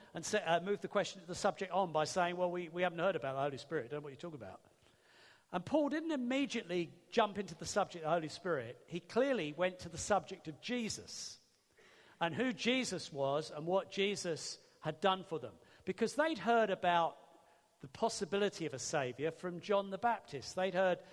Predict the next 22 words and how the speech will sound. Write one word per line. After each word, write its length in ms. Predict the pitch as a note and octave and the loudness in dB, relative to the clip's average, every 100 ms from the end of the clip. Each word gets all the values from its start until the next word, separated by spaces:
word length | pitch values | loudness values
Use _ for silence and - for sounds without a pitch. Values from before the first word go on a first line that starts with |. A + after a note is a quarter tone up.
| - - | -14 -6
a 80 | |
bit 200 | C#3 C4 | -2 0
about 420 | C#4+ F#3+ F3+ D#3 - | 2 4 2 2 -4
turning 320 | G#3 A3+ G#3 | -2 -2 -4
from 180 | G3 F#3+ | -8 -8
your 100 | F3+ | -6
sin, 440 | - F#3+ F#3+ F#3 - - | -4 -4 -4 -6 -12 -8
there's 100 | F3 | -4
something 460 | - A#3 A3+ G#3 G#3 | 0 0 0 -4 -2
coming, 300 | G3 G3+ F#3+ | 0 0 -2
there's 120 | E3+ | -6
an 100 | F3 | 0
answer 380 | G#3+ A3+ - G#3 | 2 2 -2 -8
coming, 480 | - F#3+ F3+ F3+ F3+ - - _ _ | 0 0 0 -4 -6 -16 -20 _ _
uh, 100 | C#3 | -8
the 140 | D#3 D#3 | 0 2
Lamb 300 | F3+ G#3+ A3 | 4 2 0
of 160 | G3 | -2
God 240 | G#3 G3+ F3+ | 2 2 2
will 100 | F3 | -6
be 140 | F3 | -6
coming, 480 | - F3 D3+ C#3 | -2 0 0 -4